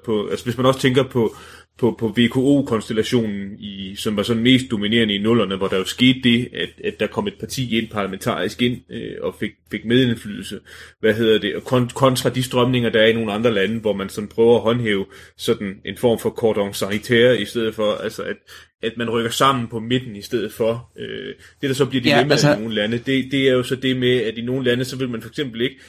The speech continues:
Speaker 1: sådan som sagerne er i Sverige nu, så, så vil man ikke, man vil ikke kunne få en borgerlig regering i Sverige,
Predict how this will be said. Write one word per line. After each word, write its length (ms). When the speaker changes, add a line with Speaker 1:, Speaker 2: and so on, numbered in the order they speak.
Speaker 1:
sådan 200
som 140
sagerne 340
er 120
i 80
Sverige 520
nu, 160
så, 240
så 140
vil 140
man 160
ikke, 200
man 120
vil 60
ikke 100
kunne 100
få 100
en 80
borgerlig 360
regering 340
i 40
Sverige, 420